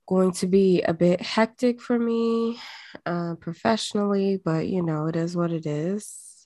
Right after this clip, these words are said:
Um, and I'll be happy once January is here. I'm ready for, like, the, the refresh.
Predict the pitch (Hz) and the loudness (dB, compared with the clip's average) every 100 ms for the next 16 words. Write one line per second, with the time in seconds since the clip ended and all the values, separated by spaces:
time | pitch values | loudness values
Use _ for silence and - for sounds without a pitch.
0 | - - 165 151 151 147 151 156 - _ | -14 -10 -8 -10 -10 -12 -14 -18 -20 _
1 | _ - _ _ - 170 175 180 190 180 | _ -20 _ _ -4 -2 0 0 -2 -2
2 | 185 170 170 - 160 151 147 - - - | -2 -2 -2 -2 -2 0 -2 -2 -2 -4
3 | - - - 196 - _ _ _ _ _ | -6 -10 -14 -18 -20 _ _ _ _ _
4 | _ _ - 233 254 254 254 220 202 185 | _ _ 0 4 4 4 0 -2 0 -2
5 | - 175 151 _ - 165 147 147 - - | -6 -8 -8 _ 0 0 2 -2 -2 -2
6 | - - - - - | 0 -4 -8 -14 -14